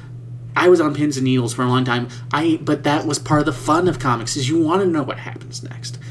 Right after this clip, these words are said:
That's something we tend to miss when we binge read. But fortunately for you guys,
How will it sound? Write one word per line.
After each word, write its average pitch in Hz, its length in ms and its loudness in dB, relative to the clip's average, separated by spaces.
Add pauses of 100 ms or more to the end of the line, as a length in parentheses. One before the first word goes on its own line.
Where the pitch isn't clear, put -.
(140)
That's - 160 -4
something 190 260 -2
we 180 80 2
tend 190 340 -2
to 180 60 0
miss - 380 -4 (320)
when 135 320 0
we 127 240 0 (220)
binge 135 320 2
read. 101 260 -6 (1800)
But 120 200 2
fortunately 156 480 4
for 127 140 0
you 233 240 4
guys, 113 440 -4